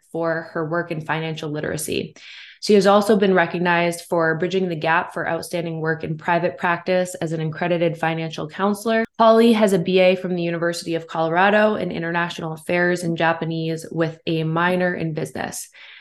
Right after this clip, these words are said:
Today, Holly speaks, coaches, and writes about money, personal transformation, and creating a life of design. She loves to hike fourteeners, watch the sunrise, and hang with dogs.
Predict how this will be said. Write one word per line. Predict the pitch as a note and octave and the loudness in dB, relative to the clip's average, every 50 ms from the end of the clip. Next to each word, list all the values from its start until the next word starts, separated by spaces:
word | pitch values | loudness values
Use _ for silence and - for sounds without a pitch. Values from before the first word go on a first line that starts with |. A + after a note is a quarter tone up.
| _ _ | _ _
Today, | - G3 G3+ G#3 G#3 | -2 2 4 4 4
Holly | G#3 - G3+ F#3+ F#3 F#3 | 4 4 4 4 4 4
speaks, | F#3 - - - A#3+ B3+ B3 - - | 2 -2 -2 -2 -2 -2 -2 -6 -10
coaches, | - - - G#3 G3+ G3+ G#3 G3+ G3+ G3 | -8 -2 0 0 2 2 2 0 0 0
and | - - E3+ E3 | -2 -4 -4 -4
writes | E3 E3 E3 D#3+ D#3+ - | -2 -2 -4 -4 -6 -6
about | D#3+ D#3+ D#3+ D#3+ - | -6 -4 -4 -2 0
money, | E3+ F#3 F#3+ G3+ G3+ G#3 G#3 - | 0 2 4 4 4 4 2 0
personal | - - - G3+ G3 G3 G3 G3+ G3 | -2 -4 -4 -4 -4 -2 -2 -2 -2
transformation, | G3 - F#3 F#3 F#3 - - F3 E3+ E3 D#3+ D#3 D#3+ - E3+ E3 D#3+ | -4 -6 -6 -8 -8 -8 -6 -6 -4 -4 -4 -4 -4 -2 -2 -2 -2
and | - D#3+ D#3 | -2 -4 -4
creating | D#3 - - D#3 D#3+ D#3 E3 E3 - | -4 -2 0 0 2 2 0 0 -2
a | - D#3+ | -2 -2
life | D#3 D#3 D3+ D3+ D#3 D#3 | 0 0 0 0 -2 -2
of | - D3+ D3+ - | -4 -6 -8 -8
design. | - D#3 - - - F#2+ - - - - - - - - - - - - _ | -10 -6 -4 -2 -2 -2 -2 -4 -6 -10 -14 -18 -20 -20 -20 -20 -20 -20 _
She | - - F#3+ | -2 2 4
loves | F3+ F3+ F3+ F3+ F3+ | 4 4 4 2 0
to | - | -4
hike | E3+ E3+ F#3 F3 E3+ - | -2 0 0 0 -2 -4
fourteeners, | - - F3 F3 E3+ E3+ - - - G#3 G#3+ A3+ A#3 A#3 A#3 A#3+ A#3+ A3+ - - | -4 -2 0 0 0 -2 -4 -4 0 2 2 4 4 4 4 4 4 2 0 -2
watch | F3 F3 F3 F3+ F3+ - - | 0 2 2 2 0 -4 -10
the | F3 | -10
sunrise, | E3 - G3 G3 F#3+ F#3+ F#3+ F#3+ F#3+ F#3+ F#3+ F#3+ F#3 | -6 -4 -2 -2 0 0 0 0 0 0 0 -2 -4
and | - E3+ E3+ | -6 -10 -12
hang | D#3 D3 E3+ D#3 D#3 D3+ D3+ | -12 -10 -6 -4 -4 -4 -4
with | D#3+ D#3 D#3 D#3 - | -4 -6 -6 -6 -4
dogs. | D#3 - F2+ - - - - - - - | -2 0 0 0 -2 -4 -6 -10 -14 -18